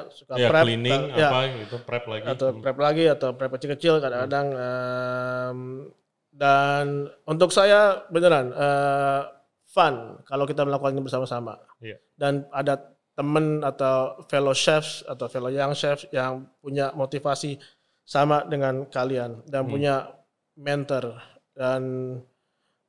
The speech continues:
Speaker 1: eh, you know, nggak usah kerja aja.
Speaker 2: Iya.
Speaker 1: So, ya, kerja, dan kerja aja, dan kita lihat sampai, sampai kemana.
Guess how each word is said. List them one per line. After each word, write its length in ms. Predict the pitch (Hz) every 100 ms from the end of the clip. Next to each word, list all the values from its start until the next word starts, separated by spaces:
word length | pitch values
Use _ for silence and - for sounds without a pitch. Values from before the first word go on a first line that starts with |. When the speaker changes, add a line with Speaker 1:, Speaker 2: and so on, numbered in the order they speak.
| _
Speaker 1:
eh, 340 | 127 127 127 127 -
you 100 | 165
know, 460 | 160 160 160 - _ _ _ _ _
nggak 200 | - 160 160
usah 460 | 165 156 151 - _ _ _ _ _
kerja 300 | - 180 175
aja. 200 | 139 117 95 - _ _ _
Speaker 2:
Iya. 240 | - 110 92 - _ _ _ _
Speaker 1:
So, 160 | 139 135 131 131 131 131 131 -
ya, 260 | - 139 127
kerja, 400 | - 151 151 - -
dan 220 | 156 156
kerja 220 | 156 151 156
aja, 200 | 160 175 170 - _ _ _
dan 340 | - 151 147 147 147 143 139 143 _
kita 220 | - 143 143
lihat 160 | 139
sampai, 280 | 135 127 131
sampai 180 | 127 135
kemana. 380 | 131 131 120 117